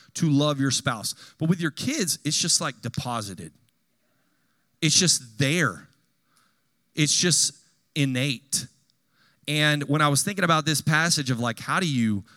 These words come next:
know something that surpasses knowledge? How does it transcend, you know, what's pragmatic or what you could even write down? Or, uh, you don't understand the mechanics of it. It's just there. And I think about that with my daughter. It's like you just, you love them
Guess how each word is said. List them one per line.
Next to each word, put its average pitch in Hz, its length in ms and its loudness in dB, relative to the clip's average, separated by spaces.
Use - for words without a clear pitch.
know 123 440 2
something 113 480 -2
that 104 120 -10
surpasses 117 760 -2
knowledge? 113 260 -2
How 123 160 -8
does 220 140 0
it - 80 -6
transcend, 151 1200 -2
you 143 100 -2
know, 131 280 2
what's 147 200 2
pragmatic 147 960 2
or 135 80 4
what 139 260 2
you 156 80 2
could 147 140 -4
even 131 280 0
write 127 300 0
down? 139 440 2
Or, 117 320 -2
uh, 98 120 -16
you 151 460 -6
don't 208 200 2
understand 175 400 0
the 156 40 -4
mechanics 170 560 -4
of 120 100 -4
it. 117 120 -10
It's 123 140 -4
just 107 320 -6
there. 101 420 -8
And 143 120 0
I 147 80 2
think 180 160 -4
about 160 200 0
that 147 140 2
with 131 100 -4
my 123 120 0
daughter. 160 280 0
It's 131 140 0
like 120 160 -6
you 131 100 -4
just, 131 440 0
you 127 180 2
love 143 560 2
them 180 400 -2